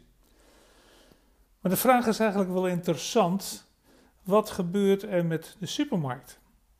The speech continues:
Die miljarden omzet die ze nu zomaar vanwege overheidsmaatregelen in de schoot geworpen hebben gekregen,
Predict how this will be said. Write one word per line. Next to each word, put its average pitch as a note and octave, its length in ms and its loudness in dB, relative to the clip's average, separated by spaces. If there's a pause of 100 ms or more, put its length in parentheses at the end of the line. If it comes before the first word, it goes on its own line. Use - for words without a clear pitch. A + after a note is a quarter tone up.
(120)
Die E3+ 640 -2 (420)
miljarden G3 440 6
omzet E3+ 560 2
die E3 140 2
ze E3+ 140 -2
nu D#3+ 380 2
zomaar F3 960 2
vanwege D#3+ 580 0
overheidsmaatregelen D3+ 1400 2
in D3 80 -6
de C#3 80 -6
schoot E3+ 420 0
geworpen D3 480 0
hebben C#3+ 200 -4
gekregen, D3 760 -2